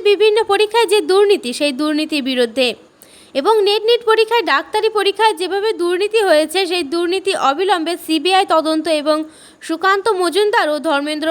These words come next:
প্রধানের পদত্যাগের দাবি, স্বচ্ছভাবে ডাক্তারি প্রবেশিকা পরীক্ষায়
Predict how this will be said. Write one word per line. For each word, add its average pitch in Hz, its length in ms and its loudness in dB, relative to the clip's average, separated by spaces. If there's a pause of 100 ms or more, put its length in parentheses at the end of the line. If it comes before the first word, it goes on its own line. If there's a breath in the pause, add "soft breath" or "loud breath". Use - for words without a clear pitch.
(100)
প্রধানের 311 420 0
পদত্যাগের 349 580 -2
দাবি, 285 240 0
স্বচ্ছভাবে 359 640 0 (100)
ডাক্তারি 294 360 -4
প্রবেশিকা 311 580 -2
পরীক্ষায় 311 440 -2